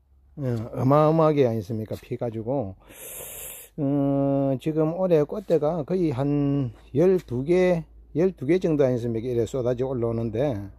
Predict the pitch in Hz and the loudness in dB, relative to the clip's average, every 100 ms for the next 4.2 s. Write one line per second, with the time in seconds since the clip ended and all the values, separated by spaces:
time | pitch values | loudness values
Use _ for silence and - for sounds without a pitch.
0 | - - - - - - - - - - | -20 -20 -20 -20 -20 -20 -20 -20 -12 -2
1 | 151 151 127 220 233 202 123 160 214 185 | 0 0 2 4 4 2 0 0 -2 2
2 | 165 165 175 147 143 135 139 160 143 131 | 4 4 4 4 4 4 -2 -2 -2 0
3 | 135 123 123 170 170 147 135 117 135 120 | 2 4 4 4 4 4 4 2 0 -2
4 | 110 90 | -4 -8